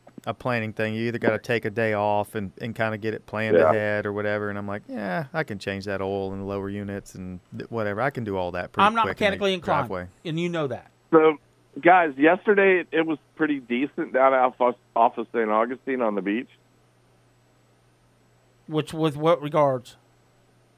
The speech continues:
Speaker 2: Weather.
Speaker 3: Oh, yeah, yeah. I mean,
Speaker 2: 'Cause
Speaker 3: when I,
Speaker 2: it
Speaker 3: when
Speaker 2: was
Speaker 3: we talked to
Speaker 2: snotty off Mayport.
Speaker 3: Yes, when I talked to you yesterday and you said you had to turn around and took 'em over the bow, I went, "Huh?" I said, "It was
Speaker 2: Yeah, I took,
Speaker 3: flat gorgeous
Speaker 2: took
Speaker 3: down."
Speaker 2: one
Speaker 3: I said,
Speaker 2: over the
Speaker 3: "Augustine."
Speaker 2: bow. I mean,
Speaker 3: Yeah.
Speaker 2: I went into the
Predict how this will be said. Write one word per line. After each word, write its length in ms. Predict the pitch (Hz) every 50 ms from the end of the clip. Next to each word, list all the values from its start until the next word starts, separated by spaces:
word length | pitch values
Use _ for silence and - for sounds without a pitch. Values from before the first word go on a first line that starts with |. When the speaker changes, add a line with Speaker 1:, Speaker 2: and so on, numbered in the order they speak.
| _ _ _
Speaker 2:
Weather. 460 | - 113 127 147 151 127 92 71 73 - _ _ _ - _ _ _ _ - - -
Speaker 3:
Oh, 360 | 240 269 262 226 220 214 220 226
yeah, 320 | 262 285 294 294 226 147 - _ _ -
yeah. 300 | - 254 285 294 226 - - _ _ - _ -
I 80 | 214
mean, 220 | 240 247 233 214 -
Speaker 2:
'Cause 60 | - _ -
Speaker 3:
when 180 | 208 208 220
I, 60 | 277 339
Speaker 2:
it 100 | 339 269
Speaker 3:
when 160 | 269 277 285
Speaker 2:
was 100 | 311 320
Speaker 3:
we 80 | 381
talked 240 | - - 349 302 285
to 60 | 285
Speaker 2:
snotty 300 | 285 294 294 - - 110
off 220 | 104 101 98 95 -
Mayport. 240 | 110 110 110 107 101
Speaker 3:
Yes, 500 | 202 311 302 302 311 233 160 - - - -
when 160 | 196 220 247
I 80 | 285 294
talked 260 | 294 349 320 311 -
to 60 | 302
you 140 | 285 302 302
yesterday 560 | 269 269 285 302 294 - 302 247 220 226 226
and 100 | 214 208
you 80 | 240 277
said 220 | - 262 220 185
you 80 | 254 269
had 160 | 254 226 -
to 20 |
turn 140 | - 233 220
around 160 | 220 220 220
and 140 | 208 170 -
took 120 | 247 220
'em 80 | 202 220
over 140 | 226 214 196
the 60 | 180
bow, 260 | 156 233 262 262 208
I 40 | 175
went, 180 | 160 156 147 120
"Huh?" 320 | 165 208 240 330 359 339 - _ _ _ _ _ _ _ _ _
I 60 | - 170
said, 140 | 202 262
"It 40 | 294 320
was 60 | 320 294
Speaker 2:
Yeah, 160 | 294 262 240
I 60 | -
took, 100 | - -
Speaker 3:
flat 300 | - 247 247 254 247 -
gorgeous 380 | - 311 339 381 294 - - -
Speaker 2:
took 40 | -
Speaker 3:
down." 140 | 175 165 135
Speaker 2:
one 80 | 131
Speaker 3:
I 40 | 131
said, 80 | 190 208
Speaker 2:
over 180 | 254 - 233
the 60 | -
Speaker 3:
"Augustine." 160 | 120 147 185 175
Speaker 2:
bow. 180 | 139 107 - - _ _ _ _ _ _ _ _ _ _ _ _ _ _ _ _ _ _ _ -
I 20 | -
mean, 180 | - 359 370
Speaker 3:
Yeah. 80 | 147 139
Speaker 2:
I 40 | 151
went 180 | 160 156 151
into 240 | 165 156 139 131 135
the 60 | 120